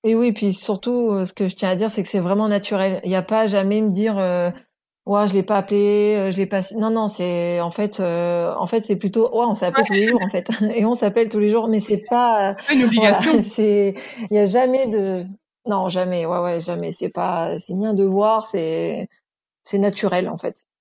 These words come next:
Speaker 1: Surtout, en fait. Donc, c'est ça qui est encore, comme tu dis, magique, le mot, parce que,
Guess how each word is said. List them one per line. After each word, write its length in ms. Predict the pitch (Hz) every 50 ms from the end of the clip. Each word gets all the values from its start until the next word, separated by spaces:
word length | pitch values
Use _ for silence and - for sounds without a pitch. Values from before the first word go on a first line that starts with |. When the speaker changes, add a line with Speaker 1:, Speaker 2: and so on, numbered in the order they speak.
| _ -
Speaker 1:
Surtout, 360 | - 214 175 - - 302 311
en 80 | 254 190
fait. 320 | - - 220 220 - - -
Donc, 220 | 214 202 196 196
c'est 160 | 185 - 196
ça 140 | 180 - 226
qui 140 | 220 - 202
est 20 |
encore, 400 | 175 170 170 - 180 190 196 190 -
comme 160 | 208 190 190
tu 140 | 185 - 185
dis, 120 | 175 202
magique, 380 | 208 196 190 175 190 220 214 -
le 100 | 202 190
mot, 200 | 180 196 220 226
parce 200 | 220 190 190 -
que, 240 | - 190 185 180